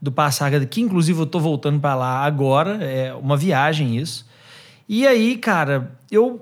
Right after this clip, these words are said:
comecei, eu tive contato com o Beto, que é o produtor de cogumelo, e eu pude começar realmente a, a testar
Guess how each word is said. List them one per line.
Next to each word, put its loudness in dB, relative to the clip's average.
comecei, 2
eu 2
tive 0
contato 0
com -2
o 2
Beto, 0
que -4
é 2
o 2
produtor 0
de -4
cogumelo, 0
e -4
eu 0
pude -4
começar -2
realmente -2
a, -2
a -4
testar 0